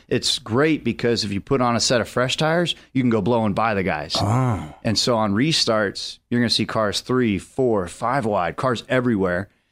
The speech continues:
Speaker 1: And then as the run progresses, it's chewing up the tires so quick.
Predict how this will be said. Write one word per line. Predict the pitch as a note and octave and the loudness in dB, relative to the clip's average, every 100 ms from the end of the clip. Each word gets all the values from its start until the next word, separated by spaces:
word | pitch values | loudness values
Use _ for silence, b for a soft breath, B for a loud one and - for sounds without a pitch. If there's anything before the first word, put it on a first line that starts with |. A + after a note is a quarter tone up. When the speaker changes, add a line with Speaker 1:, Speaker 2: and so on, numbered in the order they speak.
| _ - | _ -4
Speaker 1:
And | C3+ | 0
then | C#3+ C#3 | 0 0
as | C3+ C#3 D3 | -2 -2 0
the | C3 | 0
run | A2+ C3 C3 A#2 | 2 2 2 0
progresses, | A2 F2+ B2+ F3+ - F#2+ F#2+ - - _ _ - | -2 -2 0 0 0 -2 -2 -6 -18 _ _ -8
it's | A2 | -4
chewing | - - B2+ | -2 0 2
up | A#2+ - | 0 -2
the | |
tires | - A2+ A#2+ A#2+ | -4 -2 0 0
so | A2+ | -2
quick. | G2+ - C3+ E3 | -2 0 0 -2